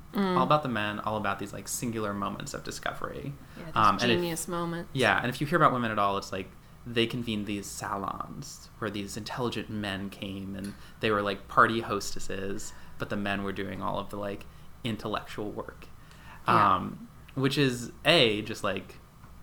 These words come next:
Speaker 2: completely discounting the value of, like, creating social networks. Like, that's a
Speaker 1: Mm.
Speaker 2: super important process.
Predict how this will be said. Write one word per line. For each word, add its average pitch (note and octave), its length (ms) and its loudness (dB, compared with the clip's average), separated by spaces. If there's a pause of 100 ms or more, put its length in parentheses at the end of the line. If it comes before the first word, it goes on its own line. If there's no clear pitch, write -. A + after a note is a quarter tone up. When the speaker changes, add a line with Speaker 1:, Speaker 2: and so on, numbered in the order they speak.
(140)
Speaker 2:
completely B2 400 2
discounting G#2 420 0
the G2 80 -4
value F#2+ 320 0
of, F#2 100 -10
like, G2 140 -4
creating G2 400 -4
social - 260 -10
networks. - 520 -8 (180)
Like, G3+ 140 0
that's F3+ 160 2
a - 20 -2
Speaker 1:
Mm. F3 40 -2
Speaker 2:
super B2+ 360 0
important A2 380 -4
process. - 640 -2